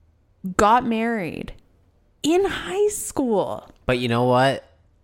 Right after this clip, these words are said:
Speaker 2: All that aside, none of that would have happened if Deb and Dan's relationship was one of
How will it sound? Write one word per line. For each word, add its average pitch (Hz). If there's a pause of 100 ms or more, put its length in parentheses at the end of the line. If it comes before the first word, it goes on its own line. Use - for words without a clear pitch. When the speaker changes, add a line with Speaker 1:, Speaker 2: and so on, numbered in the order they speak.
(180)
Speaker 2:
All 123
that 110
aside, 107 (640)
none 143
of 135
that 98 (120)
would 104
have 95
happened 92
if 85
Deb 82 (220)
and 87
Dan's 80
relationship 76 (360)
was 78
one 73
of 69